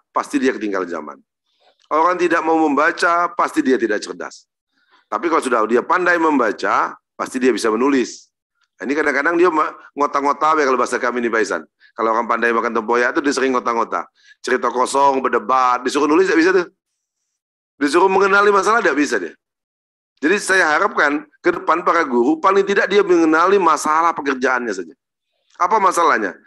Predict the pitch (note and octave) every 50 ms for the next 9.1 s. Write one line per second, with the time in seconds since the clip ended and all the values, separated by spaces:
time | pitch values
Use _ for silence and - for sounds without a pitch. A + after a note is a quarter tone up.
0 | - _ - - E3+ F#3+ F#3+ - F3 C#3 E3+ F3+ F#3+ G3 G#3 D3+ D#3+ F3 F#3 E3
1 | D#3 C3 B2+ D#3 F3 E3 D3+ C#3 B2 A2+ G#2+ G2 F#2+ F2 E2 - _ _ _ _
2 | _ _ _ _ _ _ _ - A#2 A#2 A2 D#3 E3+ E3 C#3+ D#3 D#3 D3 C#3+ -
3 | D#3 C#3 C3+ B2+ B2+ A#2 A2+ G#2+ G#2+ G2+ F#2 - F#2 E2+ D2+ C2+ - _ _ _
4 | _ - - A2 G#2+ C3 C#3+ D3 C#3 C3 A#2+ A2+ F#2+ F#2 G2 G2+ F#2+ G2 E2 D#2+
5 | - _ _ _ _ _ _ _ _ _ _ _ - D3 D3+ D#3+ E3 E3+ F#3+ F#3+
6 | F#3+ F#3 G3+ G#3+ G#3+ G3 E3+ - F#3 G3 G3 G3+ G3+ G#3 G#3 A3 - - G3+ A3+
7 | A3+ A3+ A#3 A#3 G3 - - G3 F#3 F3+ E3+ D3 C3 A#2 A#2+ A#2 A2+ A2+ A2+ G2+
8 | - - _ _ _ - C#3 C#3 B2+ F3 E3+ C#3 B2+ A2+ A#2+ A2+ - - G2 F2
9 | F2 -